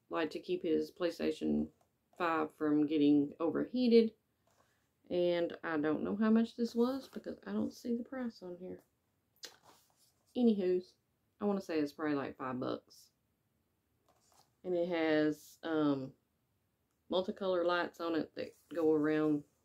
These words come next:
the fan. Really cool. And then he also got a H D M I cable. And I don't see that price either, so.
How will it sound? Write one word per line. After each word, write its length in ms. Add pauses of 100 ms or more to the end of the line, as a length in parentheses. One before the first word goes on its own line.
(280)
the 80
fan. 440 (720)
Really 200
cool. 300 (1400)
And 260
then 180
he 260
also 760
got 540 (320)
a 580 (800)
H 300
D 140
M 160
I 180
cable. 560 (960)
And 120
I 80
don't 200
see 140
that 240
price 320
either, 260
so. 320